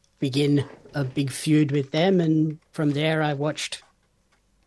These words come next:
a lot of W C W. Then I discovered, uh, at the time, I think it was still W W F.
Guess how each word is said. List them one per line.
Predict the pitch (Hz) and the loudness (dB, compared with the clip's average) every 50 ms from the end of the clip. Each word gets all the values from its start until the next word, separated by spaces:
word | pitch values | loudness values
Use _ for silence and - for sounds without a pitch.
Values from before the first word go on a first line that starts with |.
| _ _ _ _ | _ _ _ _
a | - 131 | -4 -2
lot | 135 139 156 165 | 0 2 4 4
of | 180 170 156 | 4 4 2
W | - 165 160 160 165 160 | 0 0 0 0 -2 -4
C | - - 170 156 | -4 -2 -2 -2
W. | 151 156 151 156 147 151 151 151 151 147 147 147 147 143 131 - - - _ | 0 0 0 0 0 0 0 0 0 0 0 -2 -2 -4 -6 -10 -18 -18 _
Then | - 131 139 | -8 -6 -4
I | 139 135 | -4 -4
discovered, | 131 131 - - - 135 131 127 127 127 127 127 120 - _ _ _ - 120 123 - - - - _ _ _ _ _ _ _ _ _ - | -6 -6 -6 -4 -4 -4 -2 -2 -4 -4 -6 -6 -10 -12 _ _ _ -18 -12 -12 -10 -10 -12 -14 _ _ _ _ _ _ _ _ _ -14
uh, | 117 110 104 - | -12 -12 -10 -10
at | - 113 - | -12 -14 -14
the | - 127 | -14 -16
time, | - - 190 185 180 | -10 -8 -6 -6 -4
I | 175 | -6
think | - - 170 165 | -6 -6 -8 -6
it | - | -4
was | 190 - | -4 -4
still | - - 175 165 | 0 0 0 0
W | 135 - 160 160 170 | 2 2 2 2 2
W | 160 175 151 143 143 - - | 2 2 2 0 -2 -4 0
F. | 165 185 175 - - - - - | 0 0 0 0 -4 -12 -16 -18